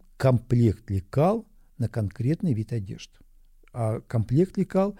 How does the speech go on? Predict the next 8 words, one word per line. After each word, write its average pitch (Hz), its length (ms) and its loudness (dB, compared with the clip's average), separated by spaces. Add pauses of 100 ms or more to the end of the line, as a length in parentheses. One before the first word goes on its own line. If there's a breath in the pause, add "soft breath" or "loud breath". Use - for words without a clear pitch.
(260 loud breath)
это 120 180 -2
квинтэссенция 135 1000 -4
знания 107 480 0
и - 160 -8
художника-стилиста, 175 1160 -4 (340 soft breath)
и 135 80 -8
технолога, 180 920 0 (160)
и, 117 300 2